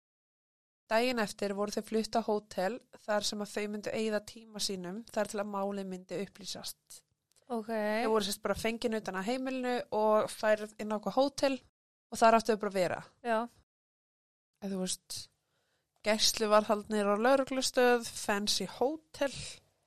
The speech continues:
Speaker 2: Ah, peningar geta keypt ansi mikið.
Speaker 1: Akkurat. Á þessum tímapunkti var Lisette opinberlega grunuð um hvarf dóttur sinnar,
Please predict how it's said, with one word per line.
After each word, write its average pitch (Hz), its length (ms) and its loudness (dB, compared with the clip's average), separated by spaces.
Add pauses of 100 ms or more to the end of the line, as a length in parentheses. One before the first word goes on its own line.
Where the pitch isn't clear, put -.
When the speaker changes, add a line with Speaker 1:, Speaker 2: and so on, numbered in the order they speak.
(200)
Speaker 2:
Ah, 254 360 0 (120)
peningar 226 520 -6
geta 226 220 -4
keypt 226 300 -8
ansi 202 720 0
mikið. 226 500 0
Speaker 1:
Akkurat. 185 760 -6 (1300)
Á 226 260 10
þessum 285 420 4
tímapunkti 247 640 0
var 208 300 4
Lisette 202 560 0
opinberlega 202 640 0
grunuð 208 420 -2
um 208 120 -4
hvarf 220 300 2
dóttur 208 380 -4
sinnar, 202 320 -2